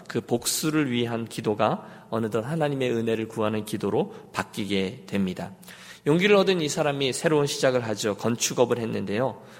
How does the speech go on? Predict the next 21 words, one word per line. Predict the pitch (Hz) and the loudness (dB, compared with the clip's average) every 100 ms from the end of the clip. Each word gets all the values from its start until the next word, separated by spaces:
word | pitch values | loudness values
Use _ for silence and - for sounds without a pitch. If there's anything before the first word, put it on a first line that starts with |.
| - | -10
아, | 113 | -10
삶의 | - 156 156 156 | -4 2 2 0
패턴은 | 151 - 131 | -4 -2 -4
바꾸지 | 117 107 - 117 | -4 -6 -2 0
않습니다. | 107 107 113 107 101 95 - | 0 -2 -8 -8 -8 -10 -10
아침마다 | - - 120 113 107 | -6 -2 0 0 2
일어나서 | 107 107 107 104 101 113 175 - - - | 2 2 2 0 0 2 2 0 -14 -10
시작하기 | - 123 117 113 107 | 0 2 2 0 0
전에 | 104 107 104 101 - | 0 0 0 -2 0
하나님의 | 139 131 123 | 4 6 4
지혜를 | 120 131 117 117 | 2 4 4 4
구하는 | 117 110 113 | 2 2 0
기도를 | 104 107 110 | -2 -4 -2
올려드리고 | 104 104 101 95 98 | -2 -2 -4 -4 -4
시작합니다. | 92 - 101 - 101 95 98 - - - - - | -2 -2 -4 -6 -10 -10 -12 -16 -20 -20 -20 -10
그러던 | 120 120 120 | -2 2 2
어느 | 113 110 | 2 0
날 | 110 110 | 0 -2
기도하던 | 117 110 107 107 107 | -4 -2 -2 -2 -4
중에 | 104 101 | -4 -2
문득 | 101 113 104 143 196 | 0 -2 0 2 2